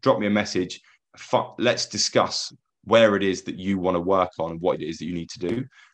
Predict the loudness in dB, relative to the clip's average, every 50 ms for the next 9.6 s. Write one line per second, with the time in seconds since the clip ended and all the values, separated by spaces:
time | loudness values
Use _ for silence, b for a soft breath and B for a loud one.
0 | b _ -2 -2 -2 -2 -2 -4 -4 -4 -2 -2 -2 -2 -2 -2 -4 -2 0 -2
1 | -2 -2 -2 -2 -2 -2 -4 -8 _ _ _ _ _ _ _ _ _ _ _ _
2 | _ -4 -2 -2 -2 -2 -6 -12 -10 _ 0 2 2 2 0 -2 -8 _ _ -2
3 | 2 2 2 2 -2 -8 -18 _ _ _ _ 0 0 0 2 2 4 4 4 4
4 | 4 4 2 2 -2 -6 -12 -12 -14 -18 _ -20 -14 -10 -10 -10 -8 -8 -8 -6
5 | -4 -4 -4 -4 -6 B B B B B B B _ -2 -2 -2 -2 -4 -8 -10
6 | -4 -4 -4 -4 -2 -4 -2 0 0 2 2 2 0 0 -2 -2 -2 0 0 0
7 | 0 -2 -6 B B B B B B B B -2 0 2 2 2 0 -2 -4 -4
8 | -2 0 0 0 -2 -4 -6 -12 _ _ _ -8 -2 0 0 0 0 -2 -8 -16
9 | -20 _ _ -20 -20 -12 -10 -10 -10 -10 -12